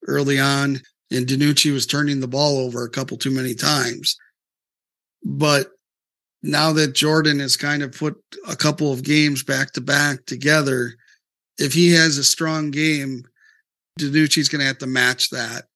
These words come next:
And that's where the turnovers in the red zone when you're, when you can score points, you know, it's giving up points, right? Would you be able to overcome those?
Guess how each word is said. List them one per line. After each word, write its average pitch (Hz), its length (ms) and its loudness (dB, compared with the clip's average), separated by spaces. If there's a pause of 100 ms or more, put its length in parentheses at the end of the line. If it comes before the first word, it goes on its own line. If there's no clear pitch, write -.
And 139 520 0 (840)
that's 147 540 0
where 156 160 2
the 139 320 0 (200)
turnovers 143 920 -2 (340)
in 165 180 4
the 156 80 4
red 143 260 2
zone 135 340 -4
when 127 180 -8
you're, 127 300 -4
when 131 160 -4
you 127 80 0
can 120 260 -8
score - 280 -2
points, - 600 -4 (140)
you 139 140 -4
know, 120 240 -4
it's 127 280 -4
giving 151 300 2
up 127 200 -4
points, 113 380 -6
right? 143 240 -4 (440)
Would 151 200 4
you 160 80 0
be 151 240 4
able 151 240 -2
to 139 600 -4
overcome 139 640 -6
those? 120 500 4